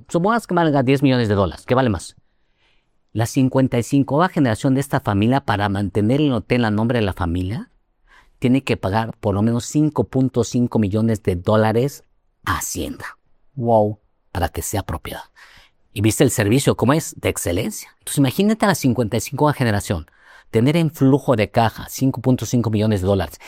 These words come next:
Speaker 1: y atender al cliente más exigente en el mundo. O sea, se tienen que poner las pilas, buscar la eficiencia en todos los niveles, el servicio al cliente, la mejora continua. Y así es todo el entorno.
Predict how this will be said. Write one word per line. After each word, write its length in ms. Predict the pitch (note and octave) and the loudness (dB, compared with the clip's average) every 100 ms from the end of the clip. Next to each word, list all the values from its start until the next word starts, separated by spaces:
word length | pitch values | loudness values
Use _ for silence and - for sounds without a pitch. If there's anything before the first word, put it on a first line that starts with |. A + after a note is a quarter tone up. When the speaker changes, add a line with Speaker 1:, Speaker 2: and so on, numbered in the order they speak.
| - | -10
Speaker 1:
y 60 | - | -2
atender 380 | G2 - G#2 B2+ | 0 2 2 2
al 160 | A2+ | 0
cliente 260 | - A2+ A#2 | 0 0 2
más 300 | G#2+ A2+ - | 0 0 -4
exigente 560 | A#2 - - A#2 G#2 A2+ | -8 -8 -4 -2 2 2
en 60 | |
el 40 | G2 | 2
mundo. 540 | G2 G2 C3 C#4+ D4 _ _ - - - | 2 2 2 2 -2 _ _ -20 -20 -8
O 40 | |
sea, 100 | F#2+ | -6
se 160 | - - | -6 -6
tienen 300 | - D#3 A#3+ | -2 0 -2
que 100 | - | -4
poner 300 | A2 G#2+ C#3+ | -2 -2 -2
las 160 | C#3+ | -4
pilas, 320 | - D#3+ D3 | -2 0 0
buscar 320 | - A2+ C#3+ D3+ | -4 -6 -2 0
la 100 | D3 | 0
eficiencia 1120 | - G#2+ - A#2+ B2 B2 A#2 - C3 B2 B2 | 0 -4 -2 0 2 2 0 0 0 0 -2
en 260 | G#2+ G#2 G2+ | -2 -2 -4
todos 360 | - C#3 C3 | 2 4 4
los 160 | A#2 G#2+ | 2 2
niveles, 560 | G#2 A2 A2+ A2+ G#2+ | 0 2 2 0 -2
el 140 | F#2+ F#2 | -6 -6
servicio 440 | - G2 A#2+ A2+ | -4 0 0 0
al 80 | G#2+ | -2
cliente, 440 | G2+ A2+ A2+ - | 0 0 0 0
la 100 | G#2 | -2
mejora 400 | G2+ F2+ - B2+ | -2 -4 0 0
continua. 640 | B2 A2 G2 A2 B2 C4 - _ _ _ - _ | 0 -2 -2 0 0 -2 -8 _ _ _ -20 _
Y 100 | - | -8
así 160 | E2 D3 | -2 -2
es 140 | - | -2
todo 180 | - C#3+ | -2 0
el 100 | C3 | 0
entorno. 520 | G2 F#2+ F3+ D#3+ F2+ | 0 2 0 0 -6